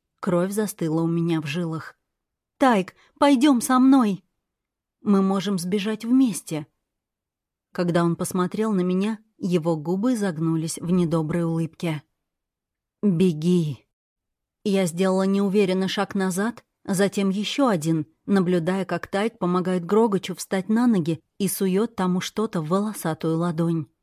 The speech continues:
Люди толкают меня локтями, торопясь посмотреть, что происходит. Некоторые выкрикивают слова ободрения — другие плюются проклятиями и оскорблениями. Чтобы повалить Тайга,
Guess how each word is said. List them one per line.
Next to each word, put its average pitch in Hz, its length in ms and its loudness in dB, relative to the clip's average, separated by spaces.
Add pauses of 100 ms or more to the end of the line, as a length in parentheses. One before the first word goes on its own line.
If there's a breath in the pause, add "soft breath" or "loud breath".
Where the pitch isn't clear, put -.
(960)
Люди 202 340 4
толкают 190 480 0
меня 185 260 0
локтями, 208 680 -2 (180 soft breath)
торопясь 240 480 -2
посмотреть, 175 580 -4
что - 200 -6
происходит. 170 760 -2 (600)
Некоторые 185 720 -2 (200 soft breath)
выкрикивают 233 720 0
слова 240 340 2
ободрения — 226 800 2 (180)
другие 175 500 0
плюются 165 500 -4
проклятиями 175 840 -4 (100)
и 190 140 -4
оскорблениями. 170 1040 0 (640)
Чтобы 185 400 0
повалить 190 560 0
Тайга, 196 440 -2